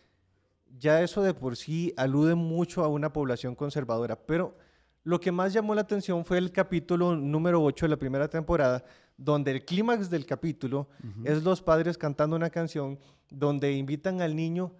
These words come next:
Speaker 1: a que ha-, que lo que dice el diálogo es, "Si usted quiere elegir, ¿qué, qué, qué quieres hacer? Solo experimenta", le dicen los papás al niño.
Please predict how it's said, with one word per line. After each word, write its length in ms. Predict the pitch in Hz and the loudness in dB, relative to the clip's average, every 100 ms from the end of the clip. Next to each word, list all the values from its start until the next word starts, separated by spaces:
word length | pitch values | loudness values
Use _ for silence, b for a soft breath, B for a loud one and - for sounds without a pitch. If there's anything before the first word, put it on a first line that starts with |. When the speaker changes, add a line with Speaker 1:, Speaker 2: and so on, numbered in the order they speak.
| _ _ - | _ _ -6
Speaker 1:
a 140 | 151 | -6
que 160 | - 143 | 0 2
ha-, 200 | 143 - - _ _ | 2 -2 -20 _ _
que 400 | 160 151 139 - _ _ _ - 101 | 0 0 0 -4 _ _ _ -20 -8
lo 180 | 143 147 | 0 0
que 120 | 156 | 2
dice 240 | 151 165 202 | 2 2 0
el 60 | |
diálogo 360 | 180 180 180 180 | 2 4 4 4
es, 240 | 175 - b b b b | 4 0 b b b b
"Si 200 | - 156 | -4 -2
usted 260 | 156 170 | 0 0
quiere 240 | - 190 202 | 2 4 4
elegir, 480 | 196 190 208 214 - | 4 2 -2 -2 -2
¿qué, 380 | 175 170 170 170 | 2 4 4 0
qué, 300 | 170 131 - - - | -6 -6 -18 -18 -4
qué 160 | 151 | -2
quieres 280 | 170 170 175 | 2 2 2
hacer? 320 | 170 226 185 B B | 2 2 0 B B
Solo 320 | - 139 156 | -2 2 2
experimenta", 680 | 165 165 135 151 202 185 131 | -2 -4 -2 0 -2 0 0
le 100 | 120 | 0
dicen 260 | 123 147 | -2 -2
los 100 | 139 | -4
papás 320 | - 120 120 123 | -4 -4 -4 -4
al 80 | |
niño. 300 | 117 113 104 | -6 -6 -8